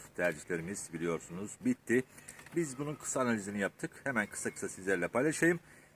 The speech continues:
Tercihler açıklandıktan sonra kayıt işlemleri ile ilgili size ne lazımsa, hangi bilgi lazımsa, duyuru lazımsa, yapmanız gereken son dakika işlemler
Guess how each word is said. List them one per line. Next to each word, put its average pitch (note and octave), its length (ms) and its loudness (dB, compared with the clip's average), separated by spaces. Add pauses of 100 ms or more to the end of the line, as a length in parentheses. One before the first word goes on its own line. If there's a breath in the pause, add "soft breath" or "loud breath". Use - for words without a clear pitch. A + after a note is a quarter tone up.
Tercihler C#3 400 8
açıklandıktan D3 600 2
sonra C#3+ 300 0
kayıt C3 300 4
işlemleri F#2+ 540 0
ile F2 300 0
ilgili F2+ 360 -2
size G#2+ 360 2
ne C3+ 140 2
lazımsa, F2 540 2
hangi F#2+ 420 -4
bilgi F2 280 -2
lazımsa, E2+ 500 -2
duyuru F#2+ 280 0
lazımsa, F2 540 0 (340 loud breath)
yapmanız A#2+ 420 4
gereken A#2+ 360 4
son D3+ 320 -2
dakika G#2+ 260 0
işlemler F#2 500 2